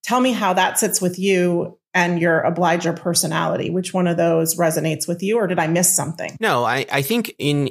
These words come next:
Speaker 2: in Gretchen Rubin's work, she kind of explains it a little bit more broadly, which is, is that their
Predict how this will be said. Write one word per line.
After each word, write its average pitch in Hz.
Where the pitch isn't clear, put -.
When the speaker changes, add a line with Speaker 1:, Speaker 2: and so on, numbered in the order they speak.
Speaker 2:
in 123
Gretchen 135
Rubin's 117
work, 104
she -
kind 147
of 123
explains 117
it 110
a 92
little 127
bit -
more 104
broadly, 101
which 127
is, 113
is 110
that 107
their 120